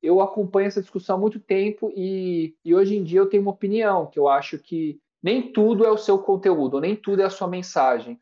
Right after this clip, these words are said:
A gente pode se deleitar pela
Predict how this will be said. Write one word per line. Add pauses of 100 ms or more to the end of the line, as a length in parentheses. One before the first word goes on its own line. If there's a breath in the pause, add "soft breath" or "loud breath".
A
gente
pode
se
deleitar
pela